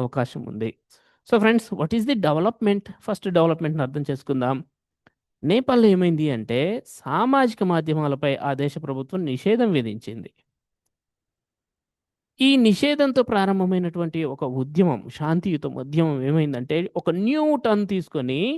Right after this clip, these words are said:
నేతల అవినీతిపైకి మళ్ళింది. ఈ ఉద్యమాన్నే జనరేషన్ జెడ్ ఉద్యమం, జన్ జెడ్ మూవ్‌మెంట్‌గా పిలుస్తున్నారు.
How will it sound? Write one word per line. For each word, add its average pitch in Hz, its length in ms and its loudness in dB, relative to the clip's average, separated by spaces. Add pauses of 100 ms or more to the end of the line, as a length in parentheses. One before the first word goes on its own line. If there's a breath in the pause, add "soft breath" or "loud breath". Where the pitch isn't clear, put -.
(640)
నేతల 185 640 2 (240)
అవినీతిపైకి 180 800 -4
మళ్ళింది. 110 600 -4 (2250)
ఈ 254 200 4
ఉద్యమాన్నే 254 580 4 (160)
జనరేషన్ 185 760 4
జెడ్ 185 320 4
ఉద్యమం, 185 560 0 (260)
జన్ 208 280 2 (120)
జెడ్ 190 260 0
మూవ్‌మెంట్‌గా 180 500 -4
పిలుస్తున్నారు. 170 800 -2